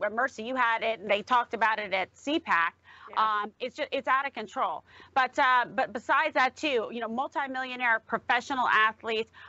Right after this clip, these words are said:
Speaker 1: are injecting anti-American sentiment into sports. And we're seeing this left, right, and center here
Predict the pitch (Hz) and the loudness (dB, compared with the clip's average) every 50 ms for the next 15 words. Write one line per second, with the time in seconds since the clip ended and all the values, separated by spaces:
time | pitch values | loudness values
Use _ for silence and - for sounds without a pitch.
0 | - - - 214 214 214 - - - 233 226 196 175 202 240 240 - _ - 254 | -8 -2 2 2 2 2 -2 -6 -10 -10 -10 -8 -6 -4 -4 -4 -4 _ -8 -8
1 | 226 226 - - 226 233 254 285 - - 294 285 285 - - 233 233 220 220 226 | -8 -6 -4 -2 0 0 0 0 0 -2 0 0 0 0 -2 -2 -2 0 -2 -2
2 | 233 247 254 262 247 - - 254 247 247 - - _ _ - 247 240 240 - - | -2 -2 -2 -4 -6 -8 -10 -10 -10 -12 -14 -18 _ _ -6 -6 -6 -6 -10 -10
3 | 196 185 180 175 - - 220 226 196 214 214 - - - - 240 226 202 202 - | -8 -6 -6 -6 -6 -6 -6 -6 -6 -8 -10 -12 -10 -4 0 2 4 4 2 0
4 | 220 208 233 269 294 - - 285 269 262 254 214 226 226 226 220 - 185 - - | -4 -2 0 0 0 0 -4 -4 -2 -2 0 2 2 2 2 2 -4 -14 -8 -2
5 | 190 233 233 240 - _ - - 202 220 226 220 226 202 208 185 - - 214 214 | 2 2 2 2 0 _ -10 -2 2 2 2 2 0 -4 -8 -8 -2 -2 0 0
6 | 208 202 190 - 208 190 190 | 0 -2 -2 0 0 0 0